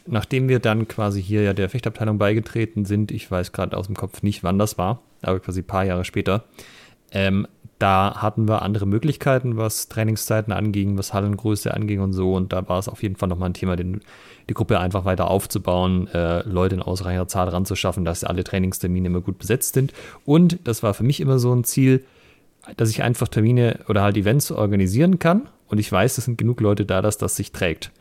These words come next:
Und ich muss nicht irgendwie vorher fünfzehn Mal ein Doodle rumschicken und gucken, wann die Leute Zeit haben und dann kommt die Hälfte doch nicht und so Zeugs, sondern einfach, es ist so eine kritische Masse erreicht, dass ich sagen kann,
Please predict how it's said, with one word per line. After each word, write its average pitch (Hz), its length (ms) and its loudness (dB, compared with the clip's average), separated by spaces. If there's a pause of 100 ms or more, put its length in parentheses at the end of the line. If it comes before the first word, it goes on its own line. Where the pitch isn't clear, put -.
(200)
Und 98 120 -2
ich 95 80 -2
muss 104 160 0
nicht 135 180 2
irgendwie 117 320 2
vorher 107 640 4
fünfzehn 117 360 0
Mal 98 120 4
ein 98 80 4
Doodle 131 200 2
rumschicken 131 600 0
und 117 160 -2
gucken, 113 240 -2
wann 104 80 2
die 101 60 2
Leute 95 240 2
Zeit 113 260 2
haben 110 160 2
und 101 140 -2
dann - 100 -8
kommt 101 160 -4
die 98 60 -4
Hälfte 101 240 0
doch 117 160 2
nicht 120 180 0
und 117 80 0
so 110 100 0
Zeugs, 113 320 0 (320)
sondern 104 260 0
einfach, 107 280 -2
es 101 140 -4
ist - 180 -2
so 107 320 2
eine 117 160 4
kritische 131 380 0
Masse 113 260 2
erreicht, 120 380 2
dass 113 100 -2
ich 110 80 -2
sagen 110 280 2
kann, 110 200 2